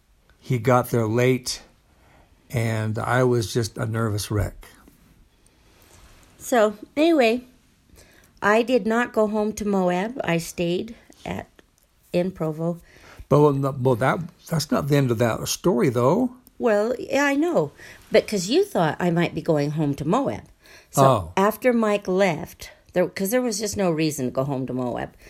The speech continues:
Speaker 2: especially a little tiny town. If I'd gone home, everybody would have just made conclusions about everything. So I didn't go.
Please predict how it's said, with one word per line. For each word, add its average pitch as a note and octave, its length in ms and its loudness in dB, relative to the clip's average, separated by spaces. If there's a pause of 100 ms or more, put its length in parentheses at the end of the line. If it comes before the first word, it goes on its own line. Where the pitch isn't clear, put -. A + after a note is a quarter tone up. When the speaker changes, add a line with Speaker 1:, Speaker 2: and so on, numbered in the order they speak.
(200)
Speaker 2:
especially G3 420 -2
a F3 60 2
little E3+ 280 2
tiny E3 360 -2
town. D3+ 320 -2
If D3 120 -8
I'd G#3 200 -4
gone G3+ 160 -2
home, D#3 320 -2
everybody F3+ 460 -2
would D3 200 0
have D3+ 140 -6 (420)
just F3 240 -4 (160)
made E3 400 0 (180)
conclusions E3 760 -2
about C#3+ 260 -4
everything. C#3+ 460 -6
So F3+ 140 -6
I G#3+ 60 2
didn't G3+ 200 -6
go. - 180 -6